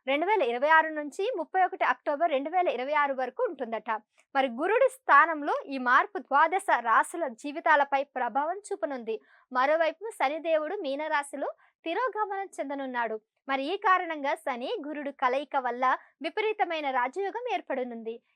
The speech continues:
ఈ శుభయోగం వల్ల కొన్ని రాశుల వారికి శుభ ఫలితాలు కూడా రానున్నాయి. మరి ఆ రాశుల వారు ఎవరు, ఎలాంటి ఫలితాలు వస్తాయో అవన్నీ కూడా ఈ వీడియోలో తెలుసుకుందాం. జ్యోతిష్య శాస్త్ర ప్రకారం గ్రహాల కదలిక మన జీవితాలపై ఖచ్చితంగా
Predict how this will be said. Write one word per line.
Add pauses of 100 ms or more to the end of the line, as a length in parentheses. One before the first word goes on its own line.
ఈ
శుభయోగం
వల్ల
కొన్ని
రాశుల
వారికి
శుభ
ఫలితాలు
కూడా
రానున్నాయి. (220)
మరి
ఆ
రాశుల
వారు
ఎవరు, (240)
ఎలాంటి
ఫలితాలు
వస్తాయో
అవన్నీ
కూడా
ఈ
వీడియోలో
తెలుసుకుందాం. (120)
జ్యోతిష్య
శాస్త్ర
ప్రకారం (400)
గ్రహాల (120)
కదలిక (180)
మన
జీవితాలపై
ఖచ్చితంగా